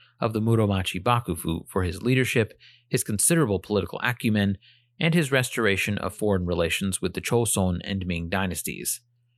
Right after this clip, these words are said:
Next time, we will explore the reigns of his successors, starting with his son Yoshimochi, who had spent many years chafing under his father's rule and was ready to show the nation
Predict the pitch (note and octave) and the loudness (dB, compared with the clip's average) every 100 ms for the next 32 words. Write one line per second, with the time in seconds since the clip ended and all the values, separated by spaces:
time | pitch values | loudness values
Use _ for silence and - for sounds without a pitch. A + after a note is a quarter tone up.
0 | _ _ _ _ _ _ _ _ _ _ | _ _ _ _ _ _ _ _ _ _
1 | _ - G3+ - E3+ D3 B2 - D#3 E3+ | _ -2 -2 0 2 2 0 0 2 2
2 | E3+ - B2+ B2+ A#2+ G2+ G2 G2 G2+ G2 | 0 -2 2 4 4 2 2 0 -2 0
3 | F2+ - - - G#2 - D#2 - - _ | 0 -2 -2 0 0 0 -4 -6 -10 _
4 | - - C3+ D3+ C#3+ C3 D3+ - A2 G#2 | -8 2 4 4 2 2 0 2 2 2
5 | F#2+ F2 F#2 G#2+ C3 - A#2+ G2+ - - | 0 0 -2 0 0 0 -2 -2 -10 -20
6 | _ - C3+ C#3 C3 - B2 G2+ A2 B2+ | _ -2 2 4 2 0 0 -2 0 2
7 | D3 C3+ A2 G2+ - - D#3 D3+ A2+ G2+ | 4 4 2 2 -2 -2 0 0 0 2
8 | F#2+ F2+ F2+ - G2+ F#2 F2+ E2+ B2+ C#3+ | 2 0 -2 -2 0 0 0 0 2 4
9 | C#3 - - _ _ - D#3 F3 D#3 E3+ | 2 -4 -20 _ _ -4 0 0 2 2
10 | F#3 F3+ E3 F#3 F3+ F3+ E3 C#3 F2+ F2 | 2 0 -2 0 2 2 2 2 0 -2